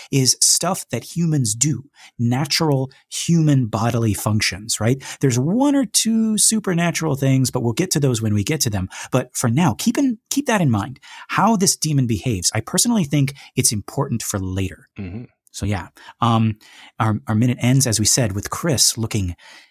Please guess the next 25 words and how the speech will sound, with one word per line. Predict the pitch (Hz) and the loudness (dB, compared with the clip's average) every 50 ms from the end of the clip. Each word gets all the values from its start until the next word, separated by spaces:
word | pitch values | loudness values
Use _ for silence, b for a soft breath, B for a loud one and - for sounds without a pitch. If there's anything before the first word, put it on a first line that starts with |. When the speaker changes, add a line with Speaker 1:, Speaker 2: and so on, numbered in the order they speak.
| B B _ _ _ _ - | B B _ _ _ _ -6
Speaker 1:
deeply | - 135 147 180 - - 113 104 | -4 -2 -2 -2 -4 -4 -4 -4
concerned | 95 - - 101 - - 110 98 90 80 76 85 - - | -4 -4 -4 -2 -2 0 -2 -2 -4 -6 -10 -12 -10 -8
and | 113 - | -6 -2
asking, | - 110 107 - - - 107 104 98 95 - _ _ _ _ _ _ _ _ _ _ _ - | -2 0 0 0 0 0 0 0 0 -2 -6 _ _ _ _ _ _ _ _ _ _ _ -10
"Reagan?" | - 90 101 104 139 143 196 254 - _ _ _ _ _ _ _ _ _ _ _ - | -6 -4 -2 0 0 -2 -2 -4 -8 _ _ _ _ _ _ _ _ _ _ _ 0
And | 120 120 117 117 110 - | 0 2 2 0 -2 -2
we'll | - 117 117 104 | -2 -2 0 0
have | - - 135 165 - - | 0 0 -2 -2 -2 -2
to | - 151 | -2 -2
wait | 131 139 139 147 | 0 0 0 0
until | 120 107 - 123 117 117 | 0 -2 -2 -2 -2 -2
the | 113 110 | -2 -2
next | 110 117 - - | -2 -2 -2 -2
minute | 120 180 208 160 - | 0 0 0 0 0
to | - | 0
see | - - 139 135 | 0 0 0 0
how | 110 123 | -2 -4
the | 107 92 | -4 -6
rest | 85 90 110 190 - - | -6 -4 -2 -2 -2 -2
of | 151 | 0
this | 139 113 - | 0 2 2
scene | - - 139 135 120 104 | 2 2 2 2 0 0
plays | - - 104 95 - | -2 -4 -2 0 0
out. | 147 151 110 - | 0 0 -2 -2
Speaker 2:
Mm. | 95 101 131 120 - - | -4 -10 -12 -12 -12 -14